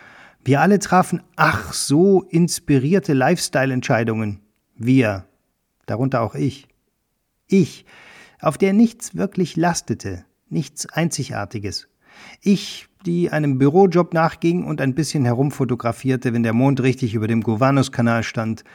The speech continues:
Oder sowas in der Art. Das Übliche eben, um sein eigenes Leben zu rechtfertigen, um die Zeit herumzubringen. Mit dem Geld, das ich verdiente, kaufte ich mir Gesichtspeeling von Shiseido, Blue Bottle Kaffee, Kaschmir von Uniqlo.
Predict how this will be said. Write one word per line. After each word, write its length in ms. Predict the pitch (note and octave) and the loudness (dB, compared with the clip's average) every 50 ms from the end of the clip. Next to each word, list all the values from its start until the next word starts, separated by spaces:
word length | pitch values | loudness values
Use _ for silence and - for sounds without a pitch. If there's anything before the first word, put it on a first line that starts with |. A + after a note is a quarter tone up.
| - - _ _ _ _ _ _ - - | -20 -20 _ _ _ _ _ _ -10 -6
Oder 180 | C3+ C#3 C#3 | -2 0 0
sowas 220 | C3 C#3+ D3+ C3+ - | 2 2 2 2 2
in 80 | C3+ | 2
der 140 | A#2+ A#2 A#2+ | 2 4 4
Art. 360 | C3+ C#3 C#3 B2 - - - | 4 2 2 0 -2 -4 -6
Das 120 | C#3 B2+ - | -4 -2 0
Übliche 380 | F#3+ G#3 F#3+ G3+ F3+ C#3+ F3 | -2 0 2 2 2 2 2
eben, 280 | D#3+ D#3 F3+ F3+ F3 E3 | 2 2 2 2 2 2
um 120 | D3+ C#3+ | 2 2
sein 160 | C3 D3 C#3 | 2 2 2
eigenes 400 | C3 C#3 D#3 D3+ D#3+ D#3 C3 - | 2 0 0 0 0 0 0 0
Leben 240 | D#3 E3+ F3 E3 D3 | 2 0 2 2 0
zu 100 | B2+ C#3 | 0 0
rechtfertigen, 800 | B2 A#2+ A#2+ - - - B2+ B2 A#2+ - C3 A#2+ B2 B2 A2+ - _ - - - - - _ | 0 0 -2 -4 -2 0 0 0 0 0 -2 -2 -2 -4 -4 -6 _ -20 -20 -20 -20 -16 _
um 140 | - C#3 C3 | -4 -2 0
die 160 | C#3+ C#3 C#3 | 0 0 -2
Zeit 460 | - - - F#3 F#3 G3 D#3 - - | -2 -2 0 2 2 0 0 -2 -2
herumzubringen. 1040 | D3+ C#3 C3 C#3+ C#3 C3 C3+ - - B2+ A2 G#2 G#2 A#2 A#2 A2+ G#2+ A2 G2+ F#2+ _ _ _ _ _ _ _ _ _ _ _ _ | -2 -2 0 0 0 -2 -2 -2 -4 -2 -2 -2 -4 -4 -4 -4 -4 -6 -8 -10 _ _ _ _ _ _ _ _ _ _ _ _
Mit 160 | - D3+ D#3+ | -8 -4 -2
dem 120 | F#3 G3 F3+ | 0 0 2
Geld, 240 | G#3 G3+ G#3 G3+ G3+ | 2 0 0 2 0
das 120 | F#3 E3+ | 0 0
ich 120 | F3+ - | 0 -2
verdiente, 360 | - F3+ F3 G3+ G3+ F#3+ F#3+ F3 | -2 -2 -2 0 -2 -2 -2 -2
kaufte 320 | - F3+ F3+ - - E3+ | 0 0 0 0 -2 -2
ich 160 | D#3+ C#3 - | -2 -2 -2
mir 120 | E3+ D#3+ C#3 | -2 -2 0
Gesichtspeeling 840 | C3 B2+ B2 E3+ D#3 C3+ - - - - - F3 E3 E3 D#3+ C#3+ | 0 2 2 2 0 -2 -4 -14 -10 -4 -2 0 0 0 0 -2
von 180 | - - C#3+ C3+ | -2 -2 -2 -2
Shiseido, 840 | C3+ - - A#2+ - - F#3 F3 F3+ F3 E3+ F#3 F3+ F3 E3+ - _ _ _ _ - | -2 -2 -4 -4 -2 0 0 0 2 2 2 2 2 2 2 -2 _ _ _ _ -4
Blue 180 | C#3 D3 C#3+ | 0 0 0
Bottle 380 | C3+ B2 D#3+ E3+ - - E3 C#3+ | 2 0 -2 -2 0 0 -2 0
Kaffee, 640 | - D#3+ D#3+ - - E3 D#3+ D#3 D#3+ D#3 C3+ - _ _ _ _ - | 0 0 -2 -2 -2 -4 -2 0 0 -2 -2 -6 _ _ _ _ -6
Kaschmir 600 | - F3 F3+ E3 - - D#3 D3 D3 D3 C#3+ C3+ | 0 0 0 0 0 -2 0 0 0 0 0 -2
von 200 | - - C3 B2+ | -2 0 0 2
Uniqlo. 760 | B2+ C#3 D#3 D#3+ D#3 C3+ - - - B2 A2+ A2+ A2 G#2+ | 2 2 0 0 -2 -4 -6 -8 -6 -4 -4 -4 -4 -8